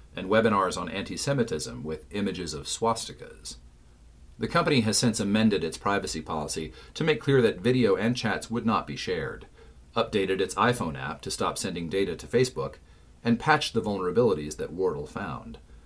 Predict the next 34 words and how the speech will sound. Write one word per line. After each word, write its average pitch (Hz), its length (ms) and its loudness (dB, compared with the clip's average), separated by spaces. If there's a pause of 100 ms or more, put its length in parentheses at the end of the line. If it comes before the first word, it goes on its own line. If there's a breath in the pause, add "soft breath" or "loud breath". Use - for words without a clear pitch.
(360 soft breath)
On 113 120 4
April 131 280 2
first, - 540 0
Chief - 260 0
Product 110 340 2
Officer 82 380 -4
Oded 82 380 -6
Gal 90 380 -2 (240 loud breath)
addressed 123 360 6
the 104 140 2
encryption 123 380 -2
issue 92 300 -4
in 87 140 -8
a 85 60 -8
repentant, 131 640 -6
if 101 360 -4
euphemism-plagued 78 1080 -2
post - 440 -6
on 76 140 -8
the 69 60 -8
company 73 340 -10
blog. 87 480 -6 (760 soft breath)
"While 151 180 12
we 151 120 4
never 170 320 2
intended 110 500 2
to - 100 -8
deceive 95 560 0
any 120 280 0
of 78 100 -2
our 65 140 -6
customers," - 640 -6
he - 100 -12
wrote, - 340 -14